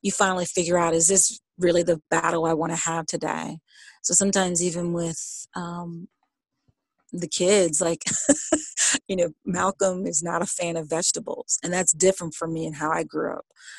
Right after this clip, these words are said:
And I learned to be patient 'cause that just wasn't my place to force that upon him. Um, but he eats vegetables now. I'm so proud of him, and I try not to make a big deal out of it. I'm like, <gasps> "Oh my God, he's eating," and then Steve is like, "Stop it. Like, you're gonna ruin,"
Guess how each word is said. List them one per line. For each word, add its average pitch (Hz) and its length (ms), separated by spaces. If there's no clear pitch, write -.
And 175 80
I 165 100
learned 175 280
to 180 60
be 170 120
patient 170 600
'cause 156 160
that 165 200
just - 200
wasn't 165 420
my 165 260
place 170 360
to 160 100
force 170 380
that 170 100
upon 175 400
him. 170 200
Um, 165 560
but 233 100
he 233 60
eats 220 200
vegetables 185 480
now. 165 220
I'm 190 140
so 202 220
proud 170 240
of - 80
him, 175 140
and 180 80
I 180 40
try 202 180
not 202 160
to 226 60
make 185 160
a 165 60
big 156 240
deal 156 220
out 175 120
of 190 120
it. 214 260
I'm 208 140
like, - 280
<gasps> - 320
"Oh 440 80
my 453 220
God, 392 160
he's 381 140
eating," 403 220
and 302 100
then 233 100
Steve 180 360
is - 80
like, 175 200
"Stop - 440
it. - 200
Like, 156 200
you're 175 100
gonna 175 240
ruin," 170 480